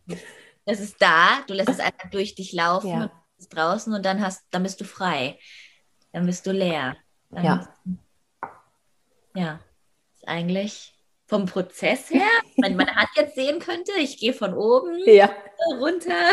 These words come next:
Speaker 1: <laughs> ja, boom. Ja, toll.
Speaker 2: Aber sonst, ähm,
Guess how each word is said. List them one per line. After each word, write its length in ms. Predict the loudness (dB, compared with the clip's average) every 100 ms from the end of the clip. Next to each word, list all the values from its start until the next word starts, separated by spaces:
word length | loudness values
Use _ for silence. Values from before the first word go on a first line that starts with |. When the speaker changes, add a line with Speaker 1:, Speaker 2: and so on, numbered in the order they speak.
| 2
Speaker 1:
<laughs> 160 | -4 -6
ja, 1300 | -4 4 8 8 8 8 8 6 4 2 -2 0 0 -6
boom. 680 | -4 2 4 4 0 -4 -14 _ -6 -6 -8 -12 -12 -16 -20 -20 _ _ -8 -6 -6 -10 -14 -8
Ja, 200 | -6 -6 -6
toll. 480 | -6 -2 -2 -4 -10 -18 -20 _ _ _ _ _ _ _
Speaker 2:
Aber 220 | 4 6
sonst, 580 | 8 6 6 4 0 -18 -20 _ _ _ -8
ähm, 600 | -2 0 0 -2 -2 -6